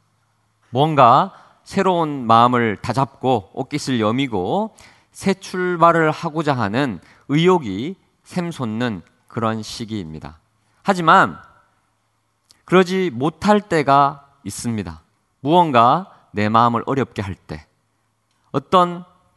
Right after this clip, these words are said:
힘겨운 고난과 어려운 상황이 내 발목을 잡을 때, 내 마음이 약해질 때는 이제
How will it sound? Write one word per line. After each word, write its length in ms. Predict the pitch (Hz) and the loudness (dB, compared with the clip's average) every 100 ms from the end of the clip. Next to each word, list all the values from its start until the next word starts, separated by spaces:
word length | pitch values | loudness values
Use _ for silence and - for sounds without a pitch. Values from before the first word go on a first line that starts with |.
| _ _ | _ _
힘겨운 680 | - 220 208 202 202 180 | -12 -6 -2 0 0 -2
고난과 520 | - 127 131 135 127 123 | -4 0 0 2 0 0
어려운 260 | 139 131 | 0 -2
상황이 680 | 127 135 135 135 95 127 180 _ _ _ _ | -6 -4 -4 -4 -6 -8 -12 _ _ _ _
내 160 | 101 110 | -6 -4
발목을 580 | 120 110 123 120 120 120 _ | -4 -4 -2 -4 -6 -8 _
잡을 320 | - 120 131 98 | -8 -4 -2 -4
때, 380 | - 95 82 - _ _ _ _ - | -6 -6 -6 -14 _ _ _ _ -4
내 140 | 113 | -2
마음이 640 | 107 98 120 123 92 143 170 _ _ _ | 0 0 0 -4 -8 -10 -16 _ _ _
약해질 540 | 92 123 - 214 151 107 | -12 -8 0 0 0 -4
때는 420 | 98 147 135 82 _ _ _ _ _ | -4 -4 -6 -10 _ _ _ _ _
이제 460 | - 180 214 196 | -2 4 4 4